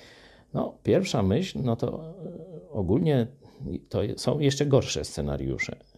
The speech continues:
Mianowicie takie, że twoje dziecko nigdy nie dochodzi do, e, samodzielności i żyje, e, w sposób nieporządny,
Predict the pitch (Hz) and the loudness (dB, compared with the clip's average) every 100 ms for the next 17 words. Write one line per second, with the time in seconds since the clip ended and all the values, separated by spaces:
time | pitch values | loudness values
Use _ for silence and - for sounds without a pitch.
0 | - 87 92 85 131 - 107 80 160 _ | -6 -2 0 0 -2 -2 -4 -6 -12 _
1 | _ _ - 82 67 - 92 - - - | _ _ -4 -2 -2 -2 -2 -2 -6 -2
2 | 107 - - - - - 139 95 110 - | -2 -2 -6 -12 -4 2 2 2 -2 -2
3 | - 120 151 127 139 135 127 - - 90 | 0 2 2 2 2 2 2 2 0 -2
4 | - 92 87 82 - - - - - - | -4 -2 -2 -2 -8 -18 -20 -20 -20 -20
5 | - 92 82 80 - 123 113 90 95 87 | -10 -4 -2 -2 0 2 2 4 2 2
6 | 71 - - - 113 - - 95 113 160 | -2 -6 -8 -4 -2 -2 -4 0 0 0
7 | 240 - 95 104 151 123 98 - - - | -2 -4 -2 0 2 2 0 -2 -8 -6
8 | 90 85 - 123 - 120 - 98 135 135 | -4 -4 -4 -4 -2 -2 0 0 0 0
9 | 104 90 82 92 90 | 0 0 -2 -2 -2